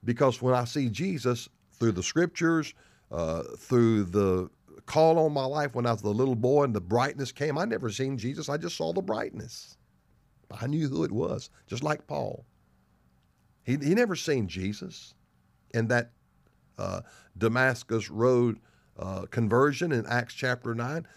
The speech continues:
but yet he calls him Lord. See, innately, you just know. Jesus says, "Saul, Saul,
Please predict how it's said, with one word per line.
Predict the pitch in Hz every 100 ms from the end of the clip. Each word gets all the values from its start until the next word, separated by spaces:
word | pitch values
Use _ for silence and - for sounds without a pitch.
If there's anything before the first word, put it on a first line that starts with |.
| _
but | 104 127
yet | 156
he | 156
calls | 147 175 180
him | 185 185
Lord. | 208 - - 117 - - _ _ _ _ _ _ _ _ _ _ -
See, | 180 175 - - -
innately, | 156 165 202 226 143
you | 120 196
just | 175 208 - 180
know. | 196 - - - - - _ _ _ _ _ _ _ _ _ _ _ _ _ _ _
Jesus | 110 123 117 117
says, | 131 117
"Saul, | - 170 170
Saul, | - 180 196